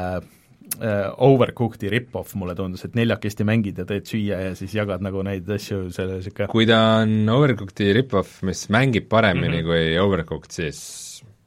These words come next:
Speaker 2: mina olen nõus.
Speaker 1: Äh, no vaatame, see tuleb
Speaker 2: Mina
Speaker 1: nüüd
Speaker 2: neelan selle alla.
Speaker 1: kaks tuhat kakskümmend suvel, et, äh, näeb, ühesõnaga neid indikat-, suurem osa ju tegelikult tuleb järgmine aasta, et aga, aga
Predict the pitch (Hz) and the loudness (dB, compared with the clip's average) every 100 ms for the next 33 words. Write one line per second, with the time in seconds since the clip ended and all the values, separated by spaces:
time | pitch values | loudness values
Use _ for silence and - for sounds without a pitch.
0 | _ - - - - - 98 104 101 95 | _ -20 -20 -20 -20 -4 2 4 6 4
1 | 87 80 - - - 151 165 170 175 165 | 0 -4 -8 -18 -4 2 4 6 4 6
2 | 185 202 202 175 143 131 135 170 143 131 | 8 10 10 8 6 4 6 8 8 8
3 | 131 110 95 95 90 90 85 73 180 180 | 6 6 4 2 4 4 4 6 4 6
4 | 147 165 170 - 147 131 160 151 107 98 | 4 6 6 6 2 4 6 6 6 2
5 | - 110 104 107 110 - - 247 254 226 | 0 2 2 2 0 -4 2 4 6 6
6 | 190 170 214 196 147 - 240 170 147 135 | 6 6 4 4 2 4 6 6 4 4
7 | 143 143 107 143 131 131 147 120 123 123 | 4 2 2 2 4 6 4 4 0 0
8 | 101 95 - 113 107 110 107 110 107 - | -4 -4 -4 -4 0 2 4 2 0 -6
9 | - - - - _ 123 | -20 -20 -20 -20 _ 4